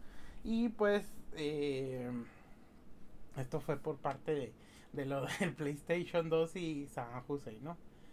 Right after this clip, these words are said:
Otra de las cosas también, ya regresando a la tecnología y las leyendas urbanas, él decía que el celular te dejaba impotente y te daba cáncer. En mil novecientos noventa y nueve, un, el Instituto de Toxicología de Estados Unidos,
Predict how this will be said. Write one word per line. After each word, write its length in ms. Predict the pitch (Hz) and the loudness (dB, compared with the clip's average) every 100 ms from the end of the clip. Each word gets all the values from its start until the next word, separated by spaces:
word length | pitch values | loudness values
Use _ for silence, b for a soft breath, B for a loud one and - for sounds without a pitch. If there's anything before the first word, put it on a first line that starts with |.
| B B B B | B B B B
Otra 260 | 240 254 381 | 4 6 6
de 80 | 339 | 6
las 160 | 185 | 4
cosas 300 | - 220 262 | 4 4 4
también, 320 | 175 156 180 | 2 2 0
ya 160 | 196 185 | 2 2
regresando 520 | 196 190 147 147 151 | 2 2 0 0 2
a 40 | 180 | 2
la 100 | 170 | 2
tecnología 920 | 165 147 143 135 120 - 156 156 165 | 0 0 2 2 2 0 2 4 4
y 40 | |
las 160 | 160 143 | 4 2
leyendas 380 | 139 123 139 170 | 2 0 -2 2
urbanas, 480 | 165 160 156 151 160 - B B | 2 4 2 0 -4 -10 B B
él 80 | 175 | 2
decía 260 | 165 165 | 4 2
que 100 | 180 | 2
el 100 | 185 | -2
celular 460 | 170 175 143 135 143 | 0 0 4 4 2
te 120 | 185 | 2
dejaba 300 | 160 147 165 | 4 6 4
impotente 680 | 190 170 127 131 190 214 208 | 2 -2 -4 -2 -2 0 -2
y 40 | |
te 160 | 208 170 | 0 0
daba 320 | 135 117 123 127 | 0 0 -4 0
cáncer. 360 | 202 220 - - - - B B B B B | 0 0 -4 -10 -12 -14 B B B B B
En 200 | 175 196 | 2 6
mil 100 | 285 | 8
novecientos 400 | 330 262 240 302 | 8 6 4 4
noventa 480 | 311 285 240 247 | 6 6 6 4
y 60 | 254 | 6
nueve, 640 | 269 277 285 240 208 214 - | 8 10 10 10 6 4 2
un, 180 | 180 175 | -4 -2
el 160 | 160 175 | 2 2
Instituto 560 | 190 180 147 180 180 | 0 -4 -4 -2 2
de 60 | 226 | 2
Toxicología 880 | 214 190 - 165 - 143 131 131 196 | 2 -2 -2 -4 0 2 2 2 2
de 60 | |
Estados 340 | 196 - 196 196 | 2 0 -2 0
Unidos, 540 | 165 175 208 233 - | 0 0 2 0 -2